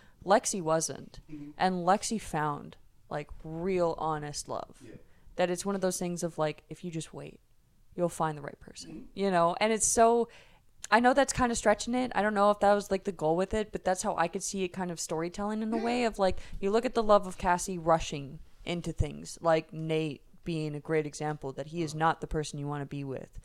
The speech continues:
Speaker 1: He's not, he, it's not real love, it's an obsession, you know?
Speaker 2: Mm.
Speaker 1: Whereas for Lexi, it was truly bonding with someone. It
Speaker 2: Mm.
Speaker 1: was, like,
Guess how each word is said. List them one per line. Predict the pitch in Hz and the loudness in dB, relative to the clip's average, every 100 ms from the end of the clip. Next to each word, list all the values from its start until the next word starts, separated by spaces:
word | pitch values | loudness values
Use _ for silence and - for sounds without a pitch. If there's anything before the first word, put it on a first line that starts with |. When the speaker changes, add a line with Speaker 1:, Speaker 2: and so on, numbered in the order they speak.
| - - | -20 -14
Speaker 1:
He's | - 185 165 | -8 -8 0
not, | 175 170 170 | 4 4 0
he, | 180 165 160 - | -6 -10 -10 -4
it's | 175 - | -2 0
not | 180 180 175 - - | 2 2 0 -14 -10
real | 185 196 190 | 0 2 6
love, | 180 170 165 | 6 6 4
it's | 170 - | -4 -6
an | 160 | -6
obsession, | 147 - - - - 180 | -6 -6 -6 -8 -14 -14
you | 180 180 | -10 -10
know? | 156 160 | -10 -10
Speaker 2:
Mm. | 147 123 - - | -12 -14 -18 -4
Speaker 1:
Whereas | 196 202 190 190 | 6 10 10 6
for | - | 0
Lexi, | 196 214 - 196 175 175 | 2 2 0 -4 -2 -2
it | - 185 | -4 -4
was | 180 170 | -4 -4
truly | - - 185 185 196 180 _ | -8 -6 -4 -4 -6 -10 _
bonding | 147 156 170 165 151 147 | -4 -2 -2 -4 -8 -8
with | 139 131 | -10 -8
someone. | - 143 135 - - 165 | -8 -8 -12 -14 -14 -10
It | 160 160 | -8 -2
Speaker 2:
Mm. | |
Speaker 1:
was, | 170 160 - | -2 -2 -4
like, | 151 143 | -6 -6